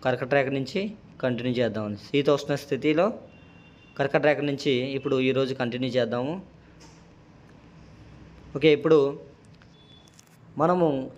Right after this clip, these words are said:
ఈ యొక్క కర్కట రేఖ వరకు అంటే అక్షాంశం శీతోష్ణ స్థితిని ప్రభావితం చేసే, ఆ, అంశాలు ఉన్నాయి కదండి. అందులో అక్షాంశం వరకు చెప్పుకున్నాం. ఇప్పుడు ఎత్తుకు చెప్పుకుందామండి.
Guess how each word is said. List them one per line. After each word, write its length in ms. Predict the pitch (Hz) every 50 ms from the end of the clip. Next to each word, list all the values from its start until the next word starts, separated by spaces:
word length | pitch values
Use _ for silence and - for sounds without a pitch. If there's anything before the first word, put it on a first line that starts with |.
| - - -
ఈ 100 | 147 151
యొక్క 220 | 156 151 156 165
కర్కట 380 | 151 - 156 147 - 190 165 160
రేఖ 180 | 175 170 165
వరకు 340 | 165 160 165 - 160 151 143
అంటే 240 | - 135 139 156 147
అక్షాంశం 760 | 131 123 - - - 170 170 170 170 170 - 170 139 110 92 - - - - - - - - - - - - - - - -
శీతోష్ణ 500 | - 180 190 190 196 190 185 190 - 185
స్థితిని 400 | 175 180 - 170 156 165 175 170
ప్రభావితం 600 | 165 156 156 143 156 160 160 151 156 160 156 151 151
చేసే, 500 | 156 151 151 160 147 147 143 139 - - - - - - - - - - - - - - - - - - -
ఆ, 240 | 139 135 135 135 131 131 131
అంశాలు 300 | 147 - - 170 160 156
ఉన్నాయి 220 | 151 151 147 135
కదండి. 280 | 143 135 135 143 156 160
అందులో 240 | 147 147 156 156
అక్షాంశం 520 | 151 131 127 - - 165 165 165 - 170 160
వరకు 200 | 160 156 147 151
చెప్పుకున్నాం. 640 | 147 147 139 - - - 147 147 143 143 143 143
ఇప్పుడు 400 | 135 127 131 147 143 135 131 139
ఎత్తుకు 480 | 135 123 139 143 139 - - 202 180 175
చెప్పుకుందామండి. 720 | 160 156 - - 127 131 123 123 117 110 101 87 85 87